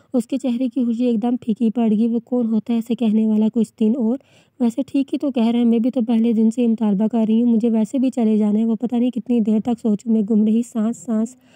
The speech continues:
कुर्बतें हैं, बात बात दूरियां, तेरे मेरे दरमियान ये राबते अजीब है।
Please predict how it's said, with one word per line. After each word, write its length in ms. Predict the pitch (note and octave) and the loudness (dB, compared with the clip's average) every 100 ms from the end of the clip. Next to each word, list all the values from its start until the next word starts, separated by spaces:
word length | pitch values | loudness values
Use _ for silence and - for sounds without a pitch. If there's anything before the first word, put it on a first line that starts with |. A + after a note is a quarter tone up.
| - - _ | -20 -20 _
कुर्बतें 500 | A#3+ G#3+ A3 - A#3+ | -2 0 -2 -2 -2
हैं, 240 | A3 A#3 | 0 0
बात 220 | G#3 G#3+ G#3 A3 | 0 -2 -2 -2
बात 180 | G#3 | -2
दूरियां, 400 | G3+ A3 G#3 A3 | 0 0 2 0
तेरे 260 | A3+ A3+ A3 | 0 0 2
मेरे 260 | A3 A3 G3+ | 2 0 0
दरमियान 460 | A3 G#3 G#3+ A3 | 2 2 2 2
ये 140 | A3+ A3 | 2 2
राबते 440 | G#3 G3 G3+ A3+ | 0 -2 0 0
अजीब 340 | A#3+ F#3+ G#3+ G#3 | 0 0 0 0
है। 120 | A#3+ | -2